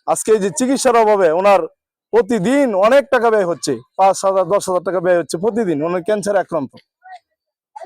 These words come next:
কিন্তু উনি টাকার অভাবে সঠিকভাবে চিকিৎসাও করতে পারছে না। আমি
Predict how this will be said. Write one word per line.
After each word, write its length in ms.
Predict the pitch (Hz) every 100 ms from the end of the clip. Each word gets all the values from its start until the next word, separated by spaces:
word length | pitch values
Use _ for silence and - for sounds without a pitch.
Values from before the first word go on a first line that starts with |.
| - 415
কিন্তু 200 | 190 208 220
উনি 140 | 226 214 196 240 _ 208
টাকার 320 | 202 214 202 202 180 170
অভাবে 320 | 208 220 170 139 - - -
সঠিকভাবে 480 | 196 208 208 226 208 -
চিকিৎসাও 380 | 240 233 220 185
করতে 180 | 165 175
পারছে 200 | 139 139
না। 60 | 104 _ _ _ _ _ _ _ _ 659 571 587 523 - _ _ _ 349 415 -
আমি 200 | 185 233